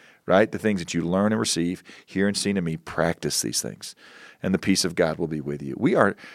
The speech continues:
we're just men, who are given the incredible, horrible privilege to, um, serve Christ by, um, by imitating him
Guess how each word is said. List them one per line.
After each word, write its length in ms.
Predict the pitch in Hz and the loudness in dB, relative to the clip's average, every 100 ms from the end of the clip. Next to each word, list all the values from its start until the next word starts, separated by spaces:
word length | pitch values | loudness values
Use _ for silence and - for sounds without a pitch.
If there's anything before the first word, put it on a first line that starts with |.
| - - | -6 2
we're 120 | 277 | 6
just 260 | 330 - | 6 4
men, 460 | - 127 233 214 73 _ _ _ _ 104 | 2 2 2 0 -4 _ _ _ _ 4
who 180 | 131 123 | 8 10
are 120 | 120 | 8
given 300 | 101 123 120 | 8 4 4
the 100 | 104 | 2
incredible, 520 | 95 - 123 156 160 | 0 4 6 6 2
horrible 540 | - 120 127 139 123 | -2 2 4 6 4
privilege 600 | 120 113 92 76 - - _ _ _ _ _ _ _ - | 4 4 4 0 -8 -12 _ _ _ _ _ _ _ -6
to, 400 | - 113 98 90 - - _ - | 4 8 8 4 -2 -20 _ -2
um, 420 | 104 95 90 87 - | 4 4 4 0 0
serve 440 | - - 131 - | 2 8 8 8
Christ 500 | - 73 73 - - - | 2 -2 -2 -6 -8 2
by, 380 | 107 92 90 82 - - - - | 6 8 6 2 -8 -20 -14 2
um, 600 | 98 92 92 87 92 98 _ - | 6 6 6 2 -4 -10 _ -2
by 160 | 87 95 | 4 6
imitating 520 | 117 127 - 139 135 | 6 4 6 4 4
him 320 | 92 76 101 | -2 -4 -6